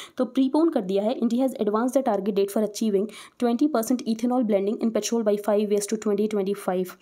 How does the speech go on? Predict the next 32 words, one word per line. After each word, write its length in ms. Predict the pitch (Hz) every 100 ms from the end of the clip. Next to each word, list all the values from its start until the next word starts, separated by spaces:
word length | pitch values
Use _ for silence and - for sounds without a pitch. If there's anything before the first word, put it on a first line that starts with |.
| - - -
तो 60 | 269
यहाँ 160 | 262 254
पर 80 | 320
ब्राज़ील 380 | 220 202 226 285
के 100 | 285
एग्जाम्पल 380 | 220 220 202 226
को 100 | 240
साइट 260 | 208 214 -
किया 160 | 208
गया 140 | 190 190
है। 120 | 240
ब्राज़ील 280 | 196 190 240
में 120 | 254 277
फ्लेक्स 280 | 247 240 -
फ्यूल 240 | - 277 294 214
व्हीकल्स 480 | 180 202 240 247 226
यहाँ 160 | 202 202
पर 80 | 220
अवेलेबल 440 | 196 196 196 220
हैं 180 | 220 285 -
और 320 | 208 208 - _ _ _
कंज्यूमर 380 | - 214 214 254
चूज़ 280 | 269 247 254
कर 100 | 220
सकते 280 | 208 196 220
हैं 120 | 269 220
ethanol 480 | 214 240 240 247
और 100 | 208
पेट्रोल 400 | 208 202 196 233 226
as 140 | 202
per 140 | - 196 202
choice। 240 | 202 262